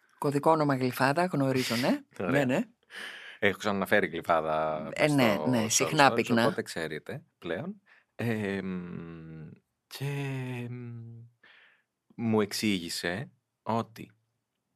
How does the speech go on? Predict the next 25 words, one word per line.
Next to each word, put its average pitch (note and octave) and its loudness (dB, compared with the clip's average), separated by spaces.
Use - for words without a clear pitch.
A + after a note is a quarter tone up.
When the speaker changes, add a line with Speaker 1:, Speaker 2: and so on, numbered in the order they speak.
Speaker 2:
ε, E2+ -10
τα A2 2
σκυλιά F2 -4
είναι A2+ -4
η - -8
δουλειά A#2 -2
τους - -12
να F2 -4
συνδέονται F2 -2
με D#2+ -8
τους - -12
ανθρώπους, D#2 -8
η - -6
ενεργειακή E2+ -4
τους F2 -10
δουλειά, D#2 -8
Speaker 1:
Μμμ. C3+ 2
Speaker 2:
και A2 2
αυτόματα G2 0
απορροφούν F#2+ -2
τις A2+ -8
κακές G2 -2
μας - -8
ενέργειες. - -12
Speaker 1:
Αλήθεια. C#3 -8